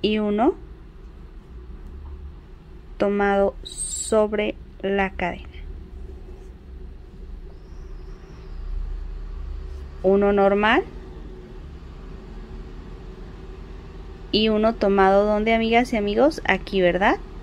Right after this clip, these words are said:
Aquí abajo, sobre la cadena.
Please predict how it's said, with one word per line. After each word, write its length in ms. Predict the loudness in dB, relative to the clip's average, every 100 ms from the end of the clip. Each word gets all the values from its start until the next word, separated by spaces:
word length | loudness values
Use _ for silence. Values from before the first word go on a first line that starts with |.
| -14 -12 -8
Aquí 320 | -8 4 8
abajo, 460 | 8 8 4 -2 -12 -12 -12 -12 -12 -12 -12 -12 -10 -10
sobre 680 | -10 2 6 6 8 6 6 0 -16 -16 -14 -14 -14 -14 -14 -14 -14 -14 -14 -14 -4
la 240 | 4 4
cadena. 440 | 8 8 8 4